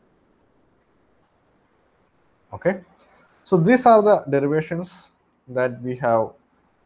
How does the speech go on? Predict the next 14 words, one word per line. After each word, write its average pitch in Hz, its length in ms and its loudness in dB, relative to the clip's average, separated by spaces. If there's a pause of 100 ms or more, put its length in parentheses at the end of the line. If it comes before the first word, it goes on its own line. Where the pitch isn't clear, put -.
(640)
we 123 120 -2
have 123 160 -2
considered 139 560 -2
for 110 280 2
different 117 460 -4
types 127 380 0
of 143 180 4 (800)
medium. 127 360 2 (3750)
So 120 180 2
le-, 117 240 4
if 135 240 -2
we 131 160 2
recap 143 680 2
again, 127 480 0